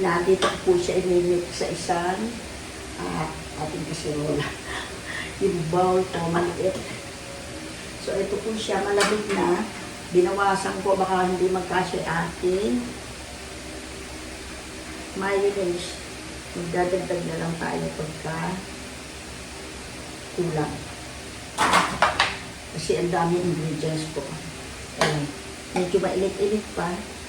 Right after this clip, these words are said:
Pero i-mix ko na ito para lumamig. Ito po yung raisin.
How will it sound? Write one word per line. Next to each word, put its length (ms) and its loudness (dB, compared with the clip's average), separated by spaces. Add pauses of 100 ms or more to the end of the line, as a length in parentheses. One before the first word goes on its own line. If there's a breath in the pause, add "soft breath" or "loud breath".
(520)
Pero 160 6
i-mix 560 4
ko 120 4
na 120 0
ito 240 0
para 320 2
lumamig. 480 0 (320)
Ito 320 2
po 80 4
yung 240 4
raisin. 640 6